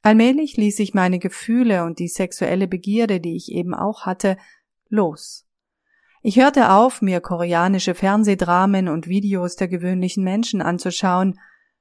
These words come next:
schaute nach innen und versuchte, mich besser zu kultivieren. Allmählich bemerkte ich positive Veränderungen und verstand schließlich, was es bedeutet, sich wirklich zu kultivieren.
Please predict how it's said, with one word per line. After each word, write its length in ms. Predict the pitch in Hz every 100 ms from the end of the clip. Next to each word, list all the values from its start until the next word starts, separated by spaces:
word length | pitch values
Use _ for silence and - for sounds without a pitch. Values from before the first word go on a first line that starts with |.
| _ _
schaute 440 | - 190 190 269
nach 180 | 254 214
innen 460 | - 196 214 233 233
und 160 | 196
versuchte, 560 | - 208 196 185 - 202
mich 240 | 196 190
besser 360 | - 170 - 165
zu 140 | -
kultivieren. 840 | - 170 160 170 170 156 156 156 165 _ _ _ _ _ _ _ _ _ _
Allmählich 600 | 202 208 196 202 269 -
bemerkte 460 | 247 208 196 - 202
ich 180 | 196
positive 600 | - 214 214 196 185 165
Veränderungen 800 | 165 180 180 196 180 165 165 165 _ _ _ _ _ _
und 120 | - 180
verstand 460 | 208 - 196 190
schließlich, 520 | - 208 202 262 254 254
was 180 | 233
es 120 | 233 -
bedeutet, 640 | 226 190 180 190 226 214
sich 300 | 233 226 175
wirklich 460 | 190 190 202 196 -
zu 120 | 196
kultivieren. 800 | - 185 175 190 226 190 165